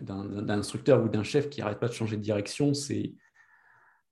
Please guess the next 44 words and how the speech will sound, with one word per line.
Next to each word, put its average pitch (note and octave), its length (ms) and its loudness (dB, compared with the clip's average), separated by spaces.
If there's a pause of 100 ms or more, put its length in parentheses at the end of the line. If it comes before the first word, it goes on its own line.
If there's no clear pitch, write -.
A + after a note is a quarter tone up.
(180)
c'est, C3+ 420 8
euh, A#2+ 180 10
voilà, A#2+ 220 8
on F#2+ 60 2
a, F#2+ 60 4
on G#2 200 2
n'a A2+ 100 6
plus B2+ 160 2
envie C3 160 6
de C#3 40 4
le C#3+ 80 6
suivre. C#3 240 2
On A2+ 80 2
a A2 40 0
envie A#2 160 0
de A#2 80 0
rester, A2 380 -4
de, A#2 160 4
de A2 220 2
suivre C#3 320 -2
quelqu'un D3+ 600 4
qui B2 520 2 (180)
a C3+ 80 8
une C#3 140 6
mission C#3 680 2
et A#2 80 2
il B2 120 2
la B2+ 100 6
suit. - 320 -8 (520)
Après, - 240 2
on C#3+ 120 8
peut B2+ 140 0
changer A2+ 340 0
un A2+ 100 2
peu, B2 220 -4
un - 100 -4
peu A#2+ 140 -4
le A2 120 -2
plan, D3+ 340 6
mais B2+ 400 6 (800)
il B2 120 -2
faut C#3+ 180 4
garder C3 300 8
une, A2 420 4